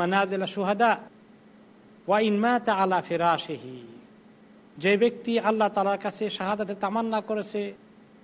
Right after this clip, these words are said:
একদম খালেসভাবে, সত্যবাদিতার সাথে, আল্লাহ তাআলা তাকে শহীদের মর্যাদা ধরিয়ে দেবেন, সেই মর্যাদায় পৌঁছিয়ে দেবেন, এমনকি সে যদি বিছানা শুয়ে শুয়েও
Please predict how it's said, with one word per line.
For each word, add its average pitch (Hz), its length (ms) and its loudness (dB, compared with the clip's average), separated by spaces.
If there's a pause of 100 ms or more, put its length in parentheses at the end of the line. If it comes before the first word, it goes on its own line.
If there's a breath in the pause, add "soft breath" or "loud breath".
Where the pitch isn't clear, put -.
(180)
একদম 185 200 0 (120)
খালেসভাবে, 175 760 -2 (1300)
সত্যবাদিতার 202 800 0
সাথে, 135 240 -16 (1200)
আল্লাহ 196 260 4
তাআলা 175 260 -2
তাকে 175 160 -6 (140)
শহীদের 196 480 -4
মর্যাদা 175 360 -2 (100)
ধরিয়ে 175 280 0
দেবেন, 175 200 0 (1160)
সেই 185 240 -2
মর্যাদায় 170 460 -2
পৌঁছিয়ে 240 420 2
দেবেন, 139 200 -2 (1300)
এমনকি 214 440 -2
সে 196 160 -2
যদি 180 220 -2
বিছানা 190 380 -4
শুয়ে 170 240 -6
শুয়েও 170 160 -6